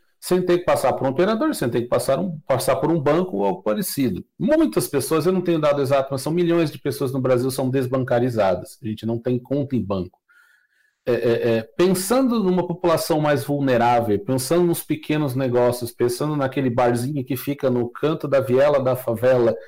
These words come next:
que tem problemas de receber dinheiro, o quanto que um sistema tecnológico pode mudar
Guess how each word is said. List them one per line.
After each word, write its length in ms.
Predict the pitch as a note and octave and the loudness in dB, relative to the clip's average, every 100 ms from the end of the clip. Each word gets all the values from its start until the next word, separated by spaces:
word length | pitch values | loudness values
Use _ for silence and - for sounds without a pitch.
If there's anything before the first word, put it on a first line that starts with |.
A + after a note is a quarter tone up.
| - _ | -20 _
que 100 | - | -8
tem 260 | B2 D3 D3+ | -4 0 -2
problemas 640 | D3 D3 B2+ C#3+ C#3+ B2+ B2 | 0 0 2 0 2 0 -2
de 60 | |
receber 440 | B2 B2+ C3 B2+ B2 | -2 -2 -2 0 0
dinheiro, 340 | B2+ C3 C3 - - - - | 0 0 -2 -6 -20 -20 -4
o 160 | F#3 F#3 | -2 0
quanto 380 | A3+ D#4 - | 0 0 0
que 100 | G3+ | -2
um 80 | A3+ | -2
sistema 560 | F#3+ F#3+ - E3+ F3 E3 | -2 -6 -4 0 0 0
tecnológico 1120 | - D#3 D#3 D3+ C3 A#2 A2+ A#2 - - E2+ _ _ _ _ | -2 -6 -2 0 2 4 4 2 -2 -10 -12 _ _ _ _
pode 320 | - D#3+ D3 | 0 0 2
mudar 640 | D#3 F3+ D#3+ B2 B2 C3+ | 0 0 0 2 4 2